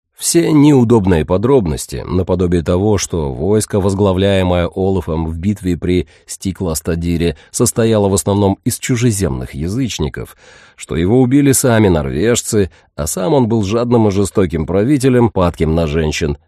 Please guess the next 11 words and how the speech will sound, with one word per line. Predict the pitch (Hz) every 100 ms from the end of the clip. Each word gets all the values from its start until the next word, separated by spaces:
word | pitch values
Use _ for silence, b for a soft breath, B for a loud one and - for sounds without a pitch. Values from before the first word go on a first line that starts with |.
| _
забылись | 117 143 135 101 71 52 - - - -
и | 165
отошли | 156 113 80 - 64 76 110 -
на | 95
второй | - 67 60 62
план. | - 64 - - _ _ _
Монарх-изгнанник | 73 80 80 80 78 - - 69 55 65 104 107 101 92 _ _
стал | - - 117 120 120 - _ -
Rex | 104 123 127 - -
Perpetuus | 127 101 - 110 107 110 101 95 - -
Norvegiae, | 110 107 117 117 87 60 50 50